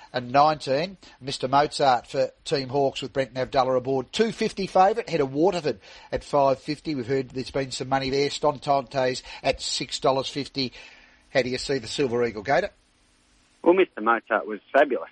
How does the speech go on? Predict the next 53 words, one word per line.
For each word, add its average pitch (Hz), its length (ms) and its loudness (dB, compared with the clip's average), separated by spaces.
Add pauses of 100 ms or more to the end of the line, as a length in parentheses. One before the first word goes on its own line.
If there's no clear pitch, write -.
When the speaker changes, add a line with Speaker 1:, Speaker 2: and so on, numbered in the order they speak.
Speaker 2:
first 110 280 0
up. 143 220 4 (180)
He 98 300 -14
covered 107 200 2
a 107 40 4
lot 131 180 6
of 113 120 2
ground. 127 640 4
He 113 360 -4
looked 117 300 -4
gone. 135 300 6
He 95 160 -8
surged 123 320 -2
again 104 200 -4
late. 104 240 -2
It 101 80 -20
was 110 120 -18
just - 200 -2
a - 40 -10
great 101 260 4
run. 139 240 4 (460)
Back 127 160 2
to 113 80 -4
his 107 100 -2
own 113 160 4
age 120 260 4
group 120 220 -2
here. 139 220 0 (680)
Uh, 110 160 -10
Star 147 200 6
Tunto's 135 480 2
lovely 127 420 2
late 123 240 2
work 127 240 0
in 104 80 -10
the 101 160 -10
Scirocco. 110 560 0
Eleven 143 300 0 (100)
two 120 160 -4 (100)
two 120 140 -2
last 123 260 2 (120)
two 110 100 -6
hundred, 113 320 -4
day's 131 380 4 (120)
fastest. 123 580 -2 (720)
And 101 140 -4
she - 120 -2
was 104 100 0 (120)
just - 240 4
about 151 260 4
ready 143 200 4
to 135 60 0
launch 135 360 4